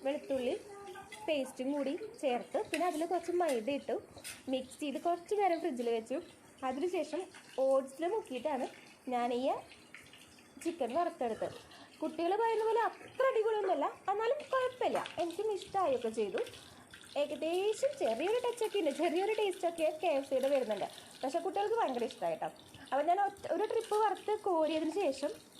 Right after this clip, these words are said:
അടുത്ത ട്രിപ്പ് ഇട്ടപ്പോഴേക്കുമാണ് മക്കൾ വന്ന് കഴിച്ചു തുടങ്ങി. അപ്പോൾ കഴിക്കുന്നതിൻ്റെ വീഡിയോ ആണ് ഫസ്റ്റ് കണ്ടത്. രണ്ടാമത്തെ ആൾ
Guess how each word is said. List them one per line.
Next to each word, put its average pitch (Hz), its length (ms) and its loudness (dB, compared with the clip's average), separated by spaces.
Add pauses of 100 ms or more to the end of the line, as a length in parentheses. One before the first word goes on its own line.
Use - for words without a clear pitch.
(360)
അടുത്ത 240 260 0
ട്രിപ്പ് 370 240 0
ഇട്ടപ്പോഴേക്കുമാണ് 294 680 2
മക്കൾ 247 240 0 (100)
വന്ന് 294 220 2 (800)
കഴിച്ചു 320 380 2
തുടങ്ങി. 339 260 4 (160)
അപ്പോൾ - 220 0
കഴിക്കുന്നതിൻ്റെ 349 480 4
വീഡിയോ 349 200 4
ആണ് 339 160 4
ഫസ്റ്റ് 302 320 -2
കണ്ടത്. 208 280 0 (960)
രണ്ടാമത്തെ 381 520 4
ആൾ 370 80 6